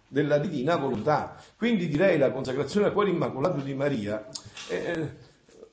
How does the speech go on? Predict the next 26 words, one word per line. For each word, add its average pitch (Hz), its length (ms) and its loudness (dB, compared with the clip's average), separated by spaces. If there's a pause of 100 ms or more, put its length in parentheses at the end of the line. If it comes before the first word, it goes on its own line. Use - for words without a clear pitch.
(300)
vi 147 180 -4
ripeto, 185 420 2
non 151 160 0
è 220 140 4
un 165 220 0
orpello, 147 640 2
non 113 180 -2
è 190 60 0
qualcosa 160 580 4
tanto 160 320 2
da 151 120 2
mettere 147 400 0
là 135 320 4
tra 143 140 4
le 139 80 0
devozioni, 135 640 -2
insomma, 104 320 -4
vi 139 140 -8
voglio 165 260 0
bene, 120 380 -4 (220)
è 151 160 -2
molto, 196 800 6
molto, 190 640 2
molto 180 420 0
di 147 140 0
più. 165 500 -2